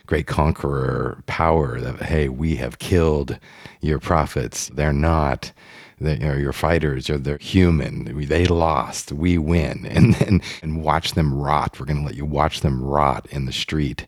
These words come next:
everybody, to show you who's in power here. And then <laughs> boom, they stand up and get ascended into heaven. And now we are to understand that this is actually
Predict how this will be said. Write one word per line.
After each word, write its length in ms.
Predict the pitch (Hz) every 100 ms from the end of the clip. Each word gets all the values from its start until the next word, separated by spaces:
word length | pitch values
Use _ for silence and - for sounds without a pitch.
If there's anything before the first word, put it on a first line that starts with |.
| -
everybody, 800 | 85 80 71 71 60 58 58
to 140 | 55 69
show 240 | - 78
you 160 | 71 57
who's 260 | 58 82 76
in 120 | 64
power 340 | 73 73 58
here. 320 | 55 58 50 - - - -
And 180 | 71 69
then 180 | 62 60
<laughs> 80 | -
boom, 360 | 85 - - -
they 80 | -
stand 720 | - - - - - 76 82
up 400 | 71 67 - - - - -
and 200 | 78 82
get 140 | 76 69
ascended 720 | 69 - 82 80 67 57 - - -
into 300 | - 80 78 69
heaven. 500 | 71 71 58 55 55 - -
And 240 | 71 71
now 720 | 78 87 98 92 71 60 57 -
we 180 | 73 67
are 80 | 64
to 60 |
understand 460 | 64 60 60 60 60
that 140 | 55 -
this 240 | 85 85
is 140 | 67 -
actually 460 | 64 - 64 62